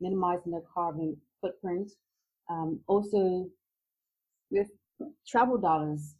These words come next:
to help them to spend their travel dollars in a way that is going to maximize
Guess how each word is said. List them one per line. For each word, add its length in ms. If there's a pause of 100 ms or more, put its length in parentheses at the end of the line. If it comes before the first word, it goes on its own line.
to 380 (420)
help 340
them 440 (280)
to 400 (400)
spend 280
their 120 (100)
travel 280
dollars 440
in 80
a 220
way 340
that 180
is 240
going 300
to 80
maximize 840